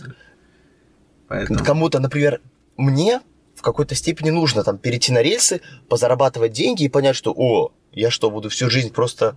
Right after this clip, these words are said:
Speaker 2: зарабатывать деньги,
Speaker 1: Мгм.
Speaker 2: чтобы перейти на следующую ступень?
Speaker 1: Да,
Speaker 2: И на
Speaker 1: чтобы
Speaker 2: эту
Speaker 1: не
Speaker 2: тему
Speaker 1: ради чего-то, а ради реально, вот, чтобы ты сам захотел и это сделал. Это прикольно.
Speaker 2: И вот я на эту тему сегодня ночью с пяти утра до семи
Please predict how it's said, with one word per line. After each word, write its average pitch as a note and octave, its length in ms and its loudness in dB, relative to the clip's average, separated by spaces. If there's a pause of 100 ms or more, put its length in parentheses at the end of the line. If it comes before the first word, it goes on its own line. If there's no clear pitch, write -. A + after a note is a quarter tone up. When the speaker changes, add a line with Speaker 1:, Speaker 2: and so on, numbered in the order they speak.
Speaker 2:
зарабатывать A#2 560 0
деньги, D3 420 0
Speaker 1:
Мгм. G2+ 240 -12 (180)
Speaker 2:
чтобы B2 280 -4
перейти C3 300 -2
на B2 100 2
следующую A2+ 440 -2
ступень? G2 420 -4 (640)
Speaker 1:
Да, G#2 300 -4
Speaker 2:
И A2+ 120 0
на A2+ 140 2
Speaker 1:
чтобы A#2 160 0
Speaker 2:
эту - 60 -
Speaker 1:
не A2 60 -2
Speaker 2:
тему D3 160 2
Speaker 1:
ради A2 160 0
чего-то, B2 520 0 (120)
а G2 40 2
ради A2 220 0
реально, G#2 540 0
вот, F#2+ 120 -6
чтобы G2 300 -4
ты G2 180 -2
сам F#2+ 400 -2
захотел C3 480 -2
и - 40 0
это - 140 -8
сделал. G2 440 -4
Это - 180 -12
прикольно. - 400 -12 (340)
Speaker 2:
И A2 100 -2
вот A#2 160 0
я C3+ 160 2
на C#3 100 2
эту C3 140 -6
тему E3 440 0
сегодня A#2+ 420 0
ночью C#3 440 -2 (540)
с - 100 -12
пяти - 280 -2
утра A2+ 280 2
до G2 100 -2
семи B2 400 0